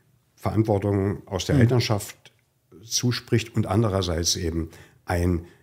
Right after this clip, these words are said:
Speaker 1: größeres Abwägen von, in komplexen Situationen zutraut, wie es Kinder und Jugendliche in dem Alter möglicherweise noch nicht haben.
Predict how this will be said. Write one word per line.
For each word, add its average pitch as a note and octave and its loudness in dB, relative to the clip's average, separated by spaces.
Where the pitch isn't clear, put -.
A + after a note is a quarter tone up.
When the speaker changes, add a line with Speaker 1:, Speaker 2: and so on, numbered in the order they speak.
Speaker 1:
größeres A2+ 2
Abwägen G#2 0
von, G2 -4
in G2+ -2
komplexen G#2 -2
Situationen F#2+ -2
zutraut, F2+ -2
wie G#2 0
es F#2 -4
Kinder G2+ 4
und E2 -2
Jugendliche E2+ -4
in F2 -2
dem E2 -2
Alter D#2+ -4
möglicherweise D2 -6
noch C#2+ -10
nicht D2 -12
haben. C#2 -12